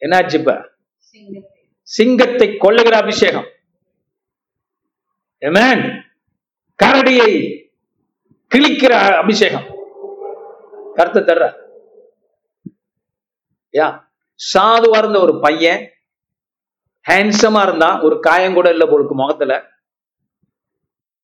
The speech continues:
Speaker 1: இல்லையா? செல்லமா வளர்ந்துருப்பான் கடைசி பையன்ல. அண்ணன்க எல்லா வேலையும் செஞ்சு முடிச்சிருவாங்க போல.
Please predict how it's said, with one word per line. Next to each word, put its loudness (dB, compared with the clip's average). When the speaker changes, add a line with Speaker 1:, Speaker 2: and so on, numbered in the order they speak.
Speaker 1:
இல்லையா? -2
செல்லமா 2
வளர்ந்துருப்பான் 0
கடைசி 0
பையன்ல. 0
அண்ணன்க 0
எல்லா 2
வேலையும் 0
செஞ்சு 0
முடிச்சிருவாங்க 0
போல. -6